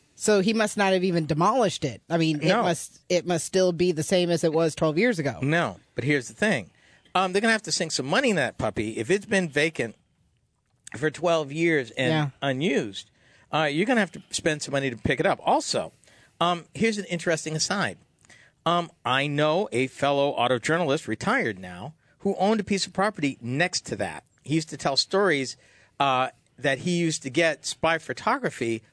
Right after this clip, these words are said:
Speaker 2: but putting a blind up on his property overlooking the Chrysler testing grounds was nothing they could do.
Speaker 1: Yeah.
Speaker 2: Yeah. That was Jim Dunn of Popular Mechanics, a
Speaker 1: <gasps> Yes.
Speaker 2: gentleman's gentleman and a very dear friend of mine.
Speaker 1: Yes.
Speaker 2: Very dear friend of mine.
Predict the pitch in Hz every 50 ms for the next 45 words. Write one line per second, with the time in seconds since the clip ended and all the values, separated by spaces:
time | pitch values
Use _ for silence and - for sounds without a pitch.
0 | _ - 123 - - 196 190 180 151 123 104 131 135 160 185 208 208 180 147 -
1 | - 113 123 120 120 131 175 190 180 160 - - - - 214 240 254 - - 135
2 | 123 107 104 - - _ _ _ _ - 175 185 170 170 165 151 165 170 160 -
3 | 151 143 139 110 - 123 - - - 160 165 165 - - 135 123 117 - - 160
4 | - - 107 104 92 87 82 80 - - - _ _ _ _ _ - 120 110 107
5 | 120 123 131 - - 135 131 127 - - 123 127 131 123 104 104 _ _ _ _
6 | _ _ _ _ _ _ - 165 196 254 330 349 330 - _ _ _ _ _ _
7 | 120 117 117 113 107 _ _ _ _ _ _ _ _ _ - _ _ - 135 139
8 | 131 117 - - 160 165 165 156 131 165 156 151 135 117 - - 147 131 123 -
9 | 123 117 117 - - 143 135 120 104 92 85 117 107 101 117 113 170 175 180 180
10 | - 151 165 165 165 160 156 151 - 147 151 151 156 151 147 143 135 123 117 107
11 | 98 107 123 127 135 135 123 135 127 - - 117 113 110 104 92 92 90 85 85
12 | _ - 160 165 160 151 135 - - - - - _ - 123 135 143 135 139 131
13 | - 131 120 113 107 101 92 87